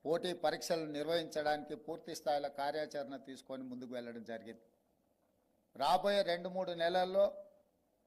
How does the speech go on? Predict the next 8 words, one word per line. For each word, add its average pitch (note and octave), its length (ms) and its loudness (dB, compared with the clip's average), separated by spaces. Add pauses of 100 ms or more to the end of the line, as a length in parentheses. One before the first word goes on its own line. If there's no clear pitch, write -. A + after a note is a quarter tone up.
(420)
ఇంకొక G#3 280 2 (120)
ముప్పై G3 240 8 (100)
ఐదు G3 160 2
వేల F#3+ 140 6 (100)
ప్రభుత్వ F#3+ 360 0 (100)
ఉద్యోగ F3+ 380 2
నియామకాలు E3+ 500 2 (100)
చేపట్టడానికి D#3 720 0